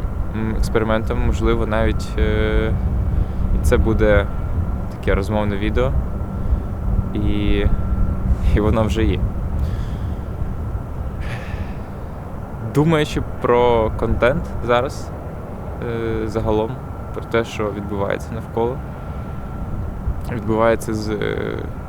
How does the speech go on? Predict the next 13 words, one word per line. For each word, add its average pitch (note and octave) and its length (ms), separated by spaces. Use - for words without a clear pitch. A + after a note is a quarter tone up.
моєю A2+ 340
сферою C3+ 340
діяльності, B2 600
тому G#2+ 200
що G2 340
я G#2+ 180
займаюсь A2 480
зйомкою, A2+ 760
фотографуванням, A2 920
монтажем A2+ 640
досить - 260
тривалий A2+ 380
час B2 400